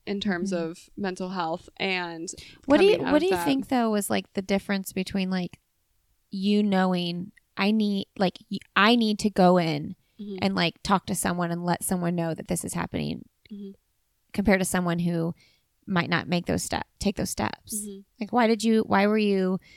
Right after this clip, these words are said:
Speaker 2: brave enough to do that, I guess?
Speaker 1: I think because it had been worse than it ever had been before,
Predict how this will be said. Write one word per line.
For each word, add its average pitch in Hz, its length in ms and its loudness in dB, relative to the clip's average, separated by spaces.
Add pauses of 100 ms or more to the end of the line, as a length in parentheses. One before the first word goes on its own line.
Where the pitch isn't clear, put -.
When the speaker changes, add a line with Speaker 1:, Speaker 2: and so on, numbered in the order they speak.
(340)
Speaker 2:
brave 190 240 6
enough 90 200 -2
to - 80 -12
do - 120 -4
that, - 180 -4
I - 80 -4
guess? - 420 -10 (1040)
Speaker 1:
I 233 120 2
think 269 260 -2
because 196 480 0
it 202 160 0
had 190 420 -2 (200)
been 185 640 0
worse 190 380 -2
than 185 180 -4
it 165 40 -6
ever 175 200 -4
had 185 240 -4
been 185 200 -6
before, 180 600 -8